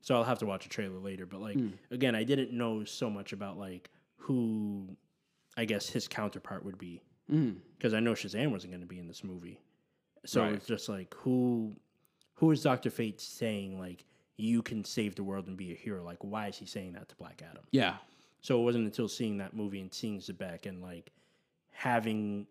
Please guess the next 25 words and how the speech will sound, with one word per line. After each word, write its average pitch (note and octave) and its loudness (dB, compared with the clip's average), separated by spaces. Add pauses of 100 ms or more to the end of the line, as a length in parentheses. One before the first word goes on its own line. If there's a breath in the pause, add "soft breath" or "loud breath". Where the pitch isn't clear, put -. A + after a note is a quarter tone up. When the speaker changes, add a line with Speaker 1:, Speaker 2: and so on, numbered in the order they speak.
Speaker 1:
knowing A#2 6 (340)
that A2 0
he A#2 2
was G#2+ 2
connected G#2 -4
to A#2 -4
the F#2+ -6
king F#2+ -10
somehow, F#2+ -8
like, F2 -12 (420)
that's A#2 2
where A2 4
it G2+ 2
all F2+ -4
clicked. - -14 (160)
Speaker 2:
Mm. C3+ 4 (600)
Speaker 1:
So - 2
I A2+ 4
was, B2+ 6
I B2+ 4
was A#2 4
kinda G#2+ 0
happy. F#2 -8
I F2+ -8
was, F#2+ -10